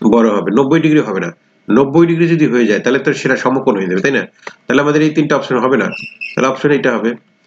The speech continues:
ঘ নম্বর, স্থূলকোণ হবে ঘ নম্বর, এটা একশো ডিগ্রি যেটা। এক এওরে, এক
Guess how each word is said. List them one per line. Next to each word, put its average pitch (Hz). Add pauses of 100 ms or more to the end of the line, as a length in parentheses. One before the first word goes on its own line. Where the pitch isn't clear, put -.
(260)
ঘ 104
নম্বর, 131 (360)
স্থূলকোণ 151
হবে 143
ঘ 95
নম্বর, 110
এটা 98
একশো 98
ডিগ্রি 92
যেটা। 92 (520)
এক 147
এওরে, 156 (240)
এক 151